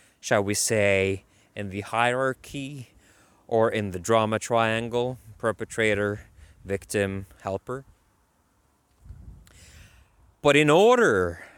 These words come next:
to experience the fullness, the wholeness, the integration of the human experience,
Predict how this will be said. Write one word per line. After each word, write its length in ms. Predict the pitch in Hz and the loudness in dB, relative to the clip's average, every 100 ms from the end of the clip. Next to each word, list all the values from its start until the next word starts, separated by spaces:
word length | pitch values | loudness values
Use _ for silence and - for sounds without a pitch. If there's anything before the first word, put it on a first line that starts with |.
| _ _ _ _ _ _ _ | _ _ _ _ _ _ _
to 840 | - - 180 190 208 131 95 151 165 139 | -4 -2 0 0 0 -2 -4 -6 -8 -12
experience 1040 | 127 - - 131 143 135 110 92 87 - | -6 -4 -2 2 4 4 2 0 -2 -6
the 140 | - | -6
fullness, 760 | 110 - 151 135 92 - - - 110 | -8 0 0 0 -6 -12 -16 -16 -18
the 200 | 104 101 | -14 -10
wholeness, 560 | 127 139 143 92 90 | -2 -2 -2 -6 -10
the 180 | - 87 | -10 -10
integration 640 | 110 101 87 104 127 127 107 | -8 -10 -6 -2 -2 -2 -8
of 140 | 90 | -8
the 100 | 92 | -8
human 240 | 107 101 | -8 -8
experience, 800 | 92 - 123 143 131 - - - | -10 -12 -8 -6 -6 -10 -16 -16